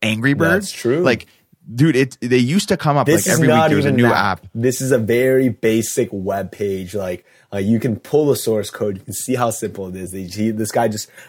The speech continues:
Speaker 2: got a list of, of frickin' all five letter words in the English dictionary, slapped it into, like, like, code, and then, like, random, p-, randomized it for every single day. Very
Speaker 1: I don't even
Speaker 2: bare
Speaker 1: care.
Speaker 2: bones, no frills game. But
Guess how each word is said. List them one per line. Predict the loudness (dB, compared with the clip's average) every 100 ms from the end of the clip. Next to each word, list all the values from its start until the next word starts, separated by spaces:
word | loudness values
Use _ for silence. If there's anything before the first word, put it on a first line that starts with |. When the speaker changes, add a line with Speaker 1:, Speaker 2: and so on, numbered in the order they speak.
| 0
Speaker 2:
got | 2 4
a | 4
list | 4 2 0 -8 -4
of, | -4 -4 -16 -6
of | -2 -2 -4 -14 _ -20 _
frickin' | -6 -2 0 -2 -6 _ _ _ _ _ _ _ -4
all | 4 6 6
five | 2 0 0 2 2
letter | 2 2
words | 0 0 -2 -4
in | -6 -6
the | -6
English | -4 -2 -2
dictionary, | -4 -6 -8 -6 -6 -6
slapped | -10 -10 -6 -4 -4 -2
it | -2 -2
into, | -2 -2
like, | 0 0 -2 -2 -6
like, | -6 -6 _ -2
code, | 0 0 0
and | -2
then, | -4 -6
like, | -6 -8 -8 -10
random, | -4 -2 -2 -6 -10 -20 -8
p-, | -6
randomized | 0 2 2 0 0 0 -2
it | -4 -4
for | -6
every | -4 -4 -4
single | -6 -10
day. | -12 -16 _ _ _ _ _
Very | 0 2 4
Speaker 1:
I | 4 4
don't | 2
even | 0
Speaker 2:
bare | 2 4 4
Speaker 1:
care. | 4
Speaker 2:
bones, | 0 0 -4 -8 -4
no | -2 0
frills | 0 -2 -2
game. | -4 -4
But | 0 0